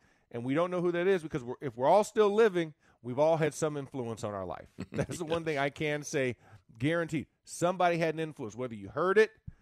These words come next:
Speaker 1: on a radio show or you heard it on T V or met somebody at a speaking engagement or somebody came and spoke at your high school, your elementary school. At some point,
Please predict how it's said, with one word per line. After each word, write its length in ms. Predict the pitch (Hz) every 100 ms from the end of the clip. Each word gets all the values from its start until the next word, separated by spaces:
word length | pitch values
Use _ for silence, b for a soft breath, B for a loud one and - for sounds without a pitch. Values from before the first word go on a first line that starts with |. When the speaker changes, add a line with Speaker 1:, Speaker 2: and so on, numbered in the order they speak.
| B B B
Speaker 1:
on 160 | 143 135
a 60 |
radio 420 | 120 165 202 196 190
show 440 | - 196 196 190 b b
or 120 | 104
you 100 | 98
heard 300 | - 160 185
it 120 | 185 - b b
on 200 | - 107
T 240 | 101 147 120
V 420 | 117 214 208 202 b b
or 160 | 110
met 280 | 104 156 190
somebody 560 | - 185 175 165 165 151
at 120 | 107
a 40 | 82
speaking 480 | - 214 220 202 190
engagement 480 | 175 180 175 165 123
or 40 |
somebody 360 | - 170 156 156
came 180 | 160 127
and 60 |
spoke 280 | - 160 151
at 140 | 131
your 100 | 104
high 180 | 117 180
school, 340 | 180 - 185 170
your 140 | 117
elementary 480 | 113 98 156 196 190
school. 240 | - 190 135
At 60 |
some 300 | - 208 240
point, 400 | 226 220 208 156